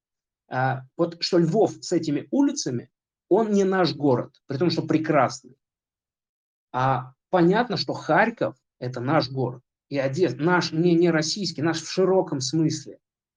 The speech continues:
Точно в, в том смысле, в котором и Киев — мать городов русских.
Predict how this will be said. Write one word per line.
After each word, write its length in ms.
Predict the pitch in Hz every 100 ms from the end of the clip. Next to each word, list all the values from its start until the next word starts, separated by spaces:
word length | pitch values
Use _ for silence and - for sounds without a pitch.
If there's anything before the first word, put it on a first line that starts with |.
| _ _ _ _ _ _ _ -
Точно 480 | 175 165 165 151
в, 80 | 143
в 240 | - 156 -
том 160 | 196
смысле, 320 | 170 196 175 156
в 60 |
котором 480 | 156 143 175 160 147
и 300 | 127 147 143
Киев — 360 | - 202 156 131
мать 220 | 151 135
городов 440 | 123 127 127 123
русских. 380 | 131 127 127